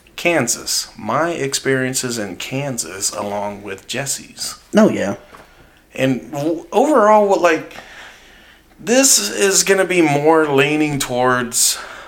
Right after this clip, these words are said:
Speaker 1: my point of view of it because I spent a lot of time up there. And Jesse, you and my brother actually spent, what, four days up there?
Speaker 2: Yeah, we left Thursday morning?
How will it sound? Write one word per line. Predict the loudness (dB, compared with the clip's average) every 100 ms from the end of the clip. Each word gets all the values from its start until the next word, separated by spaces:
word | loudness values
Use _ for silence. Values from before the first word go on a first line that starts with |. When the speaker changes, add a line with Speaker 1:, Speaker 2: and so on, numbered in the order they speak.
| -20 -16
Speaker 1:
my | -8 -4 -2 -2 -6 -14 -20 -6
point | -2 0
of | 0
view | -2 0
of | 2
it | 0
because | -4 -4 -2 -2
I | -2
spent | -2 -2 -6 -6 -14 _ _
a | -14 -14
lot | -12 -8 -8
of | -8
time | -10 -10 -12 -14
up | -16
there. | -16 -16 -16 -20 -20 _ _ _ _ _ _ -16
And | -10
Jesse, | -2 0 0 0
you | -4 -8 -6 -6 -6
and | -6
my | -8
brother | -6 -6 -4
actually | -6 -6 -6
spent, | -6 -6 -6
what, | -8 -12 -12
four | -6 -4
days | -4 -6 -4 -4 -4
up | -6
there? | -6 -6 -4
Speaker 2:
Yeah, | 2 6 8 8 8 6 4
we | 6 8
left | 8 8 4 0 -4
Thursday | 4 4 4 4 4 4 4
morning? | 4 2 2 0 0 -2 0 2 2 2 0